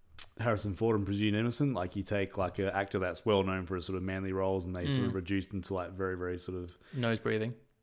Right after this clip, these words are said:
Speaker 1: Yes. Um, but basically, uh, um,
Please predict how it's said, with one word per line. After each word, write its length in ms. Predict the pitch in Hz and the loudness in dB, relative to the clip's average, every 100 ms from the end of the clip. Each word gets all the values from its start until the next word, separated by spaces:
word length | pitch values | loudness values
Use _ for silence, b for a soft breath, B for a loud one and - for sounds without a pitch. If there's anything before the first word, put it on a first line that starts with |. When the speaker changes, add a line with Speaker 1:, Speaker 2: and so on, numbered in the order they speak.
| - | -2
Speaker 1:
Yes. 720 | 101 - - 104 - - - B B B B | -2 -2 -6 -6 -6 -12 -18 B B B B
Um, 320 | 107 110 107 101 | 10 12 10 8
but 100 | 120 | 10
basically, 440 | 123 - 120 113 | 10 10 8 10
uh, 540 | 104 101 98 98 95 95 - | 12 12 12 12 10 6 2
um, 520 | 107 95 92 90 90 | 2 4 4 2 -4